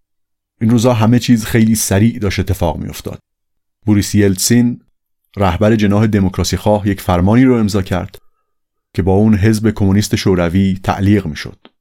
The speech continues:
و عملاً به چند دهه حکومتش پایان می‌داد. کودتای ناموفق علیه یلتسین هم قدرتش رو و هم محبوبیتش رو بیشتر و بیشتر کرده بود. درست به دلیل اقدام به کودتا،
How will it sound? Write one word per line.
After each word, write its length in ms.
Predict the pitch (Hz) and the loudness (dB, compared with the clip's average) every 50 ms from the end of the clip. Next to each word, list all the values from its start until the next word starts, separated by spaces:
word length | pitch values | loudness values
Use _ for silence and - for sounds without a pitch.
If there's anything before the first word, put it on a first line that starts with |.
| _ _ - | _ _ -6
و 100 | 87 87 | -4 -4
عملاً 760 | 80 78 76 76 - - 87 87 87 87 92 101 107 110 110 | -2 -2 -4 -4 -4 -2 -2 0 2 2 2 2 2 2 2
به 100 | 98 95 | 0 0
چند 400 | 90 - - - 104 117 131 127 | -2 -4 -2 0 0 0 0 0
دهه 180 | - 110 107 107 | -2 -2 0 0
حکومتش 840 | 101 92 92 92 - - 95 95 95 95 - 95 90 92 - - - _ _ _ _ _ _ _ - | 0 0 -2 -2 -2 0 0 0 0 0 0 -2 -2 -4 -6 -12 -18 _ _ _ _ _ _ _ -6
پایان 300 | - 101 90 87 87 80 | -4 -2 -2 -2 -2 -4
می‌داد. 440 | - - - - - - _ - _ _ _ _ _ _ _ _ _ _ _ _ _ _ _ _ _ _ _ _ | -6 -8 -12 -18 -20 -20 _ -20 _ _ _ _ _ _ _ _ _ _ _ _ _ _ _ _ _ _ _ _
کودتای 400 | - - 117 113 110 131 135 143 | 0 0 2 2 2 2 2 2
ناموفق 580 | 139 123 113 110 107 107 98 - 123 127 127 | 2 2 2 2 2 2 0 0 -2 -2 0
علیه 280 | 110 110 110 107 104 104 | 0 0 0 2 2 2
یلتسین 580 | 104 104 101 92 87 - - - 123 127 127 120 | 2 2 2 0 -2 -2 -2 0 2 2 2 2
هم 320 | 95 110 113 123 120 110 107 | 2 2 2 2 2 2 0
قدرتش 440 | - 98 - - 113 - - 131 - | 0 -2 -2 -2 -2 0 -2 -2 -2
رو 300 | - - 104 95 90 87 | -2 -2 -2 -2 -2 -2
و 60 | 87 85 | -4 -2
هم 200 | 78 95 101 107 | 0 0 2 2
محبوبیتش 680 | 104 98 90 85 92 92 90 98 104 - - 104 - | 2 0 0 0 0 0 0 0 0 0 -2 -4 -4
رو 260 | - - 101 98 92 | -4 -2 0 0 0
بیشتر 400 | 85 92 90 - - - 98 98 | 0 -2 -2 -2 -2 -2 0 0
و 100 | 98 95 | 0 0
بیشتر 340 | 87 90 - - - 87 80 | -2 -2 -4 -2 -2 -4 -4
کرده 320 | - - 78 - - - | -4 -6 -8 -8 -8 -10
بود. 280 | - - - - - _ _ _ _ _ _ _ _ _ _ _ _ _ - | -10 -12 -14 -18 -20 _ _ _ _ _ _ _ _ _ _ _ _ _ -2
درست 340 | 110 110 123 120 113 - - _ _ | 0 2 2 2 0 -2 -8 _ _
به 100 | - 104 | -4 -2
دلیل 320 | 92 92 92 95 104 104 104 | 0 0 2 2 4 4 4
اقدام 440 | 101 98 95 98 - 98 98 101 | 2 2 0 -2 -2 -2 0 0
به 60 | 95 92 | 0 0
کودتا، 540 | 92 - 90 95 92 - 117 120 120 147 | -2 -2 -2 0 2 2 2 2 0 -2